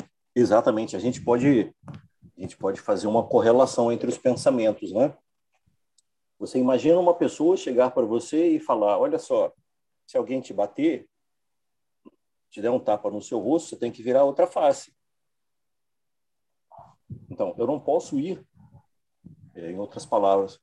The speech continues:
não siga seu instinto, siga sua alma, seu coração, siga sua alma, seu espírito. Então, você percebe que é uma coisa totalmente contra a natureza,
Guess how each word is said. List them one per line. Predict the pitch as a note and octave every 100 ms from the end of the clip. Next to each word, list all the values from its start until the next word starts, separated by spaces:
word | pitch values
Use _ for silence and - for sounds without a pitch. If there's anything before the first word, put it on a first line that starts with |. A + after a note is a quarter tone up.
| _ _
não | C3 C#3+
siga | - F3 E3+
seu | D#3+ F#3 F#3+
instinto, | G3 - D#3+ D3 A#2+ G2+ - - _ - _ - - _ _ _ _ _ _ _ _
siga | - G2+ G2+
sua | - D3+ C#3
alma, | A#2 G#2 G#2
seu | - G2+
coração, | C3 - - G#2+ F#2+ _ _ _ _ _ _ _ _ _ _ _ _ _ _ _ _ _ -
siga | - G#2+
sua | - G#2+
alma, | G#2 G#2 F#2
seu | - A2
espírito. | - - B2+ G2+ - - _ _ _ _ _ _ -
Então, | - -
você | A2+ B2
percebe | - A2 - A#2+ A#2
que | - G#2+ G#2+
é | G#2
uma | G#2+
coisa | - A#2 A2 A2
totalmente | F3 F3 C3 B2 B2+ - -
contra | - - - G#2
a | F#2+
natureza, | G2 - G#2+ B2 D3 -